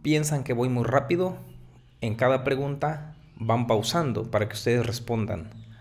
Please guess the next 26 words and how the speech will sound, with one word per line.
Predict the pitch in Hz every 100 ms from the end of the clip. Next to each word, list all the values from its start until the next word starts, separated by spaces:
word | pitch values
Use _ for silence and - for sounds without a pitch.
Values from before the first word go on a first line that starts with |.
| - -
Lo | 117
ideal | 107 117 147 180
es | 135 120
que | 143
sepan | 135 127 151 -
responder | 131 120 - - 123 113 113 117 - - - -
correctamente | 107 104 - 104 120 143 160 - - -
y | 139
al | 147
final | 175 151 147
comparen | 139 120 127 131 131
sus | 123 143 -
respuestas | 131 123 - 131 - 147
con | -
las | 123 123
posibles | 120 127 127 123
que | 123
yo | 110 110
les | 113
voy | 110 120 -
a | 104
dar. | 92 92 - - - - - - - - - - - _ -
Pausa | 104 110
en | 101
el | 101
video. | 107 131 180